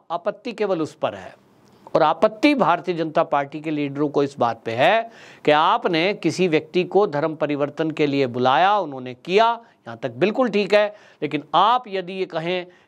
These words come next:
कि आप राम को नहीं मानेंगे, आप पिंडदान नहीं करेंगे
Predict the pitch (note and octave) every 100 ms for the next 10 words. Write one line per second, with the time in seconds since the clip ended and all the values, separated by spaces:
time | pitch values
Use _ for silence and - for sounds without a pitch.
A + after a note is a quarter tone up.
0 | - F3 E3+ F3 D#3 C3+ E3+ F#3 D#3+ E3+
1 | E3 E3+ D#3+ D#3+ D#3+ D#3+ E3 D#3+ D3+ -
2 | G#3 G#3 F3 E3+ E3+ E3 D#3+ E3+ E3 D#3+
3 | D#3 D#3+ E3+ D#3+